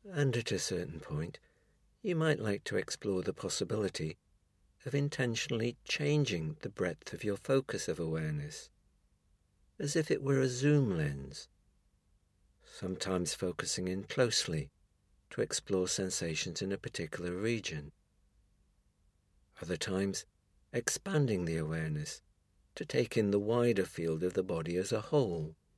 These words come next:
So, if you become aware of sensations in one part of the body that are particularly intense or seem to be calling for your attention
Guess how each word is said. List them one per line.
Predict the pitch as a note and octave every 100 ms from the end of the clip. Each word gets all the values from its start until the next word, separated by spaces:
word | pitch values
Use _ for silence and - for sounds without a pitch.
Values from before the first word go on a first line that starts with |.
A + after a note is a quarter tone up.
| _ _ _ _ _ _ _ _ _ _ _ _ _ _ _ _ _ _
So, | - - F3+ C#3 _ _ _
if | D3+ -
you | C3+
become | C3+ - A2
aware | G2+ G2+ G2+
of |
sensations | - G2 F#2+ - G2 G2 - F#2+ E2+
in | F2+
one | F#2 F#2+
part | F2 G2 F2+ -
of | D#2+
the |
body | D#2 E2+ F2 E2+ _ _ _ _ _ -
that | - -
are |
particularly | - - A2 - F2+ F2
intense | E2 D2+ G2+ F#2+ C#3+ - - - _ _ _ _ _ -
or | G2+
seem | - G#2
to | -
be | A2
calling | - - C3+ C3+ G2+
for | E2 -
your | D#2+ D#2
attention | D2+ D#2 D2 D2 C#2+ - A2